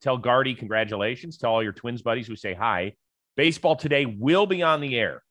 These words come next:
Special time tomorrow at twelve thirty Eastern as White Sox announcer and the voice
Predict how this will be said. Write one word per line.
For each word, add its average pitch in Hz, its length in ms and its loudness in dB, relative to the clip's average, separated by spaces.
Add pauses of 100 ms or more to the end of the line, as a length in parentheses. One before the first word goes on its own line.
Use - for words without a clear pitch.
(100)
Special - 580 -4
time 156 420 -2
tomorrow 73 540 -8 (420)
at 117 180 -2
twelve 156 500 0 (120)
thirty 180 280 0 (180)
Eastern 92 480 -8 (340)
as 110 240 0
White 135 260 -2
Sox 139 360 -6
announcer 98 600 -4 (760)
and 107 280 -4
the 101 60 -8
voice 120 640 -8